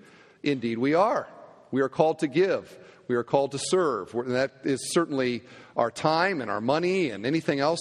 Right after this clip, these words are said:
that we have. Um, we're all called to that. But there are some people that have a unique gift of giving. Have you known anybody like this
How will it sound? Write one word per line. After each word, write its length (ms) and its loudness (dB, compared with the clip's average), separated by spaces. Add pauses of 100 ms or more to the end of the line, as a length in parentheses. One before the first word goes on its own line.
that 100 -2
we 120 -2
have. 400 2 (480)
Um, 380 2 (840)
we're 200 2
all 180 4
called 360 0
to 100 -4
that. 340 -4 (580)
But 140 6
there 140 6
are 120 0 (140)
some 220 4
people 520 0
that 160 0
have 280 2
a 80 2
unique 540 0
gift 320 0
of 140 0
giving. 360 -2
Have 180 2
you 60 -2
known 200 2
anybody 260 2
like 220 2
this 180 -2